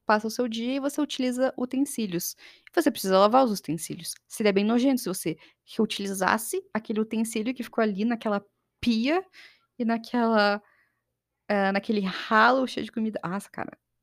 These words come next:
também tem coisas de agonias, né, que daí não, não sei se chega a manias ou superstições, eu tenho agonias também.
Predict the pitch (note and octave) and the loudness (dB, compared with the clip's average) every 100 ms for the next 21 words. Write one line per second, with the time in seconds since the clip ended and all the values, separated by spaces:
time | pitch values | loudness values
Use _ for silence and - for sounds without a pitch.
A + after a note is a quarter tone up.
0 | - A3 A3+ B3 B3 B3 B3+ A#3 B3 C#4+ | -6 -2 0 0 2 2 4 4 6 6
1 | D#4 D#3 D3+ D#3+ E3 E3 E3 - F3 F#3 | 4 4 2 2 0 0 0 -2 0 0
2 | F#3+ G3 - - - - A3 A3+ A3+ - | 0 -4 -8 -20 -10 -4 -2 -2 -2 0
3 | G#3+ A3 A3 A#3+ A3+ A3 A3+ B3+ C4 A#3+ | 4 6 6 6 8 8 8 8 8 8
4 | A#3 B3 - A3+ B3 - B3 - D3+ D#3 | 8 6 0 -2 0 -2 -6 -2 0 2
5 | D#3+ E3 F#3 F#3+ G#3 C4+ B3+ F#3+ E3 - | -2 -2 -2 -2 2 6 6 6 2 -2
6 | F#3 D3 - | -2 -2 -4